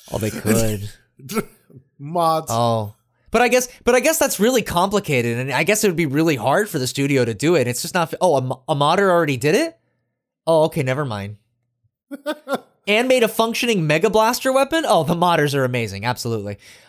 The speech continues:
Speaker 1: Um, r-, uh, what do you, do you have anything you wanna say about the P C costume for Chris here?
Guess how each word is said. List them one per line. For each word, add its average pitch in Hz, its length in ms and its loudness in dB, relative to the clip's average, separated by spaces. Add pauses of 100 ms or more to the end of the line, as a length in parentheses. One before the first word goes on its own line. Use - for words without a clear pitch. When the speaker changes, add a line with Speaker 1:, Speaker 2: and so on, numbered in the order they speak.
(120)
Speaker 1:
Um, 175 520 2 (180)
r-, 208 160 0
uh, 214 280 4
what 226 100 4
do 262 60 0
you, 226 80 -4
do 190 80 2
you 214 40 4
have 226 80 0
anything 240 240 -2
you 240 60 2
wanna 226 140 2
say 220 120 2
about 214 180 2
the 190 60 -8
P 220 140 -4
C 214 160 -6
costume 208 320 -2
for 214 100 -8
Chris 226 220 -2
here? 254 240 -6